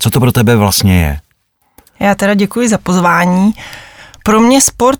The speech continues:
Speaker 2: obecně, já asi, ehm, jsem ráda, když si můžu u toho sportování vypnout hlavu,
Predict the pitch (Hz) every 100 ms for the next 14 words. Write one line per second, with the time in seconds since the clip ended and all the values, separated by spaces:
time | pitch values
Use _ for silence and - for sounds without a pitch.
0 | - 185 165 180 - 202 208 208 190 190
1 | 185 - - 196 202 196 196 190 - 175
2 | 180 180 180 180 180 170 - - - -
3 | - 226 196 180 185 175 180 - 185 180
4 | 185 170 185 190 165 180 - - 151 180
5 | 175 180 185 170 - 185 185 160 165 165
6 | 170 208